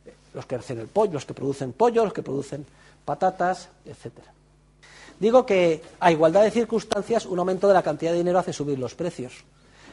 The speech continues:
pero a igualdad de circunstancias, porque un aumento de la cantidad de dinero no, no tiene por qué plasmarse en una subida de precios. Imagínense que simultáneamente a un aumento de la cantidad de dinero aumente también mucho la productividad real en bienes y servicios.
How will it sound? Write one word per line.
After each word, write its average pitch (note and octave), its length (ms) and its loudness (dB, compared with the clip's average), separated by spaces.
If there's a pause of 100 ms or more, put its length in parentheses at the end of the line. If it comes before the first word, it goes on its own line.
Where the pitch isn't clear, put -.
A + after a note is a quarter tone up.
(100)
pero D3+ 380 2
a C#3+ 140 -4
igualdad C3+ 260 -2
de F3+ 80 2
circunstancias, F#3+ 580 -6
porque D3 180 -8
un E3+ 60 -2
aumento F#3+ 220 -2
de G3 60 4
la F#3 80 4
cantidad F3 240 -2
de F3 60 -2
dinero G3 280 -2
no, F#3+ 60 -8
no F3 100 -2
tiene F3 200 -2
por C3+ 180 -6
qué D#3+ 100 -6
plasmarse D#3 600 -6
en C#3 60 -6
una C3 100 -6
subida B2 280 -10
de B2 80 -16
precios. D3 460 -12 (580)
Imagínense C#4 680 2
que A#3+ 120 2
simultáneamente G3 1120 2 (420)
a F3+ 100 2
un B3 140 8
aumento A3+ 300 6
de G#3 40 10
la F#3+ 80 8
cantidad F#3+ 280 4
de A#3 80 8
dinero B3+ 380 4 (340)
aumente B3 460 12
también B3 280 8
mucho C#4 240 6
la B3 100 10
productividad A3 600 6
real A#3+ 260 6
en G#3+ 80 4
bienes G#3+ 240 2
y F3 40 -6
servicios. D3+ 640 -6